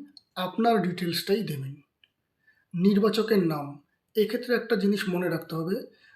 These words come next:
দুই হাজার দুই সালে যদি আপনার বিয়ে না হয়ে থাকে বা বিয়ে হয়ে থাকে, সেই সময়কার ভোটার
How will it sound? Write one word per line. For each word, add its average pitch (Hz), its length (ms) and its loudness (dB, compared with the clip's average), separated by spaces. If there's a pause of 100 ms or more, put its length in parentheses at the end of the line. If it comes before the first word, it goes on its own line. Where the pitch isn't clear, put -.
(240)
দুই 220 160 2
হাজার 202 320 2
দুই 196 260 2
সালে 190 400 2
যদি 190 280 2
আপনার 180 360 -2
বিয়ে 180 360 2
না 170 380 0
হয়ে 170 240 0
থাকে 165 360 -6 (840)
বা 185 360 0
বিয়ে 190 240 8
হয়ে 170 260 2
থাকে, 170 500 -4 (320)
সেই 233 380 4
সময়কার 214 640 2
ভোটার 180 440 0